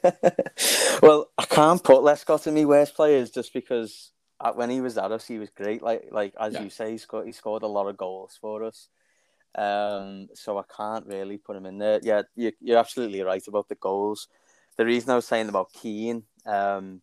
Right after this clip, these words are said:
Speaker 1: being potentially player of the season, 'cause he has chipped in with a few goals this season. Obviously, the, the home game against the R S and, um, a few other games, especially at the start of the season, he was banging them in. Um, but, yeah, in terms of the worst players,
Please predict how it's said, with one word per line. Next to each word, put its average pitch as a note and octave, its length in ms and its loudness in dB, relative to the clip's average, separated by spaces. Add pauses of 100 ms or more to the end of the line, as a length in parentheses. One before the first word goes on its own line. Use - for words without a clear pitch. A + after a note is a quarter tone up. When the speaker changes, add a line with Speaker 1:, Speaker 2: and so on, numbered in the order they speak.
(140)
Speaker 1:
being G2 280 -10
potentially G2+ 460 -6
player G2 200 4
of F#2+ 80 0
the G2 60 -14
season, G2 380 -10
'cause F#2+ 160 -12
he F#2+ 80 -8
has F#2+ 180 -2
chipped - 280 -4
in A2 140 -4
with A2+ 100 -4
a G#2+ 40 -10 (100)
few G#2+ 140 -4
goals G#2+ 300 -2
this G2+ 120 -14
season. G2 400 -14
Obviously, F#2 460 -8 (100)
the, F#2 200 -4 (680)
the G#2+ 100 2
home G2+ 300 2
game G#2+ 260 2
against A2 320 -2
the G#2+ 120 4
R G#2 200 6
S G#2 280 4
and, F#2+ 380 -10
um, F#2 460 -6 (300)
a G#2 60 -14
few G2 260 -10
other G2 140 -6
games, G#2 400 -8
especially G2+ 400 -6
at - 80 -12
the - 80 -16
start F#2+ 360 -2
of G#2+ 60 -12
the G#2 80 -8
season, G#2 380 -10
he G#2+ 40 -10
was G#2+ 100 -12
banging G#2+ 340 -8
them A2 120 -8
in. A2 160 -6 (680)
Um, A2 580 4 (200)
but, A2+ 220 0 (200)
yeah, G2+ 280 -6
in G2 120 -10
terms A#2 340 -6
of G#2 80 -14
the G2 80 -14
worst F#2 360 -8
players, F#2+ 600 -10